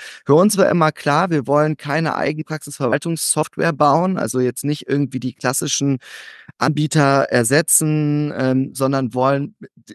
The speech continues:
im Endeffekt diese Interoperabilität, äh, ähm, nutzen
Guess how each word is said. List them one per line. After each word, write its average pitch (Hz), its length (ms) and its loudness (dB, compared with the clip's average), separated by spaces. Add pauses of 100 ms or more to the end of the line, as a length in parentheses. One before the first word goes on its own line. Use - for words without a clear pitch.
im 131 200 -6
Endeffekt 143 380 -6
diese 120 160 -6
Interoperabilität, 131 1300 0
äh, 120 540 0
ähm, 120 180 -6
nutzen 147 640 -2